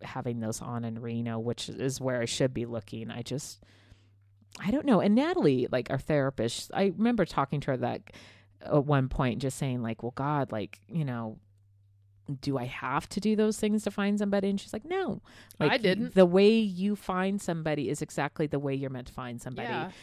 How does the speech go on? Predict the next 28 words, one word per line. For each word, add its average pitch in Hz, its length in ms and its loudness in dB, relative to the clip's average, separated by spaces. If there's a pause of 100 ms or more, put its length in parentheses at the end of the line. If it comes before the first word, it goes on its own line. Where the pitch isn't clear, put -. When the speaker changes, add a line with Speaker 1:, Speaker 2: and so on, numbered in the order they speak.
Speaker 1:
So 165 220 2
you 160 160 0
just 160 260 -2
do 139 160 2
what 139 160 0
feels 131 240 -6
natural 127 380 -4
for - 100 -6
you. 123 220 0
Speaker 2:
You - 60 4
Speaker 1:
And 170 100 6
Speaker 2:
know. 262 300 8
Speaker 1:
what, 294 80 -4 (200)
and 277 140 10
what 285 180 12
feels 233 220 4
natural 196 380 2
for 185 140 0
me 165 340 0
is 156 360 -2
not, 147 540 -2 (380)
<sighs> 143 360 -14
I 131 200 -8
don't 120 200 -10
know, 117 300 -10 (400)
is 202 420 8
probably 180 400 4
not 147 340 -2